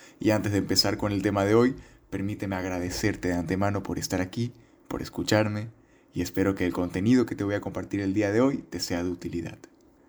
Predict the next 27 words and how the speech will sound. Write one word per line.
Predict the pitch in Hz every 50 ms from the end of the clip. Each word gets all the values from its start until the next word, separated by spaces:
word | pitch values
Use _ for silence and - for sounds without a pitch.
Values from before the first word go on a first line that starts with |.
| _ _ _ _ _ _ _ _ _ _ _ _ _ _ _
Estas | - 156 151 156 170 165 -
últimas | 156 143 147 143 139 135 131 117
semanas, | - 107 92 90 87 82 80 82 - - - - - - - - _ _ _ -
desde | 104 110 107 98
que | 98 95
cumplí | - 95 95 110 123 131
mi | 123 117
reto | 110 107 110 107 107
físico | 101 123 123 117 113 - - 92
de | 90
los | 90 90
diez | - 87 85
kilómetros, | - 101 98 92 82 87 - - - - - - - - - - _ _ _ _
me | - 104 110 117
he | 120
estado | 123 - - 113 113 113
sintiendo | 113 113 107 101 98 107 104 107 107 113 110 104 95 92 - 53 - -
desmotivado, | 78 92 95 95 92 87 85 87 95 95 85 80 - - - - _ _ _ _ _
perdido, | - 92 - - 107 104 92 - - - - _ _ _ _ _ _ _ -
con | - 104 101 98 95 92
falta | 92 - 117 131 147 143 147 135
de | 127 131
ganas | 139 139 117 95 92 - - - -
de | - 87
hacer | 87 92 98 95
las | 90 90
cosas. | - 85 - - - - - -